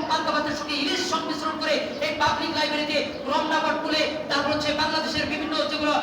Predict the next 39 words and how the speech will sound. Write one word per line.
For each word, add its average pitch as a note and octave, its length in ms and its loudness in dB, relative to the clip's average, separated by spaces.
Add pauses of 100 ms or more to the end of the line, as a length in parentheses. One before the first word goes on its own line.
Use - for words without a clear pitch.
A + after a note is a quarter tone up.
(220)
এরকম C#4+ 300 0 (600)
দেখার C4 360 0
মতো D4+ 160 -2
কিছু C#4 200 -6
জায়গা D4 280 2
আছে, C#4+ 240 2 (300)
পার্ক D#4 260 2 (140)
রয়েছে, D4+ 260 0 (300)
ওই D4 200 2
জায়গাগুলোর C4+ 480 0
মধ্যে C4 180 -4 (200)
পান্তা B3+ 500 2 (100)
ইলিশ B3+ 220 -4 (140)
একসঙ্গে D4+ 420 -2
করে C#4 180 0
খায়। C4 180 2 (260)
ওই C#4 120 0
দিন D#4+ 160 -2 (120)
দুই C#4 160 -2
হাজার, C#4+ 280 2 (340)
চব্বিশশো, D4+ 560 -2 (560)
চব্বিশশো, D4 440 -2 (120)
তিন C#4+ 180 -4
হাজার C#4 260 2 (280)
এরকম B3+ 340 -2
ভাবে B3 180 0
টাকা B3+ 280 -2
দিয়েও E4+ 300 0 (160)
সামান্য D#4+ 600 0 (100)
এই C#4 200 -2
পান্তা C4 260 0 (160)
কিনতে C#4+ 200 -4
পাওয়া A3+ 200 2
যায় A3 140 0
না, G3 60 0
এমন C#4+ 220 2
একটা C#4 200 0
অবস্থা A#3 260 -2
দাঁড়ায়। G#3 240 -2